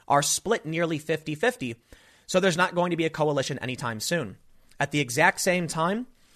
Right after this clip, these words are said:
we are hearing from people like Bill Maher and Megyn Kelly when they explain exactly why liberals will vote for Trump.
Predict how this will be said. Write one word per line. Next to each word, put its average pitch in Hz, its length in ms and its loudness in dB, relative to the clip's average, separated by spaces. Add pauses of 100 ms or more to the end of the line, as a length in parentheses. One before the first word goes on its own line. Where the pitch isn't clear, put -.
(120)
we 165 140 2
are 202 60 6
hearing 190 320 2
from 175 180 0
people 180 400 -2
like 160 300 2
Bill 196 200 2
Maher 180 420 2 (180)
and 127 120 -6
Megyn 170 280 -2
Kelly 165 340 0 (500)
when 170 140 0
they 175 100 4
explain 185 460 -2
exactly 170 640 -2
why 160 300 4
liberals 170 680 0
will 117 800 4
vote 131 340 0
for 135 140 -8
Trump. - 320 -6